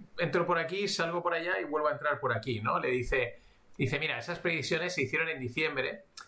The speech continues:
y son previsiones individuales hechas por los participantes, ¿no? Ahora ya no somos un equipo, ahora es, no, esto lo que ha dicho cada uno, no cuentes conmigo", ¿no?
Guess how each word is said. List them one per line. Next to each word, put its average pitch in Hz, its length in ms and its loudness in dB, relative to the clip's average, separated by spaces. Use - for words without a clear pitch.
y - 100 4
son 214 280 2
previsiones 165 640 0
individuales 139 760 2
hechas 170 320 -2
por 131 180 0
los 120 160 0
participantes, 117 720 -2
¿no? 156 160 -2
Ahora 175 180 2
ya 180 80 0
no 175 80 0
somos 151 320 -2
un 139 100 0
equipo, - 380 -4
ahora 151 240 0
es, 175 320 -6
no, 208 320 2
esto 208 400 2
lo 190 120 0
que 185 60 -2
ha 175 40 2
dicho 185 260 2
cada 165 220 2
uno, 160 420 -2
no 156 180 4
cuentes 196 280 2
conmigo", 165 440 2
¿no? 185 260 0